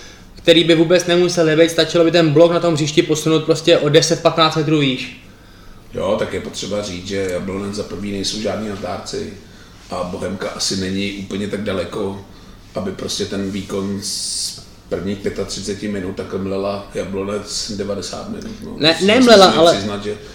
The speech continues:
Speaker 2: úplně tak daleko ještě nejsme.
Speaker 1: Když to řeknu na plnou hubu, tak podle mě se z toho posrali. Prostě vedem, ježíš, to teď, no, tak se stáhnem, ne? Ať to je vždycky cesta do pekel, to podle mě jako nikdy nemůže dopadnout dobře.
Speaker 2: Mně přišel Jablonec čím dál tím nervóznější a byl jsem celkem v klidu,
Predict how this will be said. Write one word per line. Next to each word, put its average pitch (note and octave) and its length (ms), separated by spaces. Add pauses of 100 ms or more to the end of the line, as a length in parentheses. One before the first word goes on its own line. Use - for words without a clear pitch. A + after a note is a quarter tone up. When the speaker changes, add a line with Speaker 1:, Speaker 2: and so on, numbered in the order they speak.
(160)
Speaker 2:
úplně G#2 220
tak G#2 180
daleko G2 280
ještě G#2 180
nejsme. F#2+ 440 (120)
Speaker 1:
Když D3+ 200
to F3+ 100
řeknu F#3 240
na F#3+ 100
plnou G3 300
hubu, F3 240
tak F#3+ 200
podle F3 160
mě F3 100
se F3+ 120
z - 40
toho F3+ 200
posrali. E3+ 500
Prostě C#3+ 320
vedem, C#3+ 380 (240)
ježíš, C#3+ 220
to E3 120
teď, D3+ 260
no, C3+ 100
tak D3 140
se E3 120
stáhnem, D#3+ 460
ne? B2+ 100
Ať C#3+ 180
to E3+ 60
je E3 60
vždycky E3 260
cesta F3 260
do E3 100
pekel, E3+ 320
to C3+ 100
podle D3+ 200
mě D#3 140
jako D#3 420 (540)
nikdy F#3+ 320
nemůže E3 320
dopadnout D#3+ 320
dobře. C3 340 (1000)
Speaker 2:
Mně - 100
přišel D#3 320
Jablonec D3 640
čím B2+ 200
dál C3+ 160
tím D3+ 160
nervóznější B2 880
a B2 120
byl A#2+ 160
jsem C3 180
celkem C3 320
v C3+ 60
klidu, A#2 540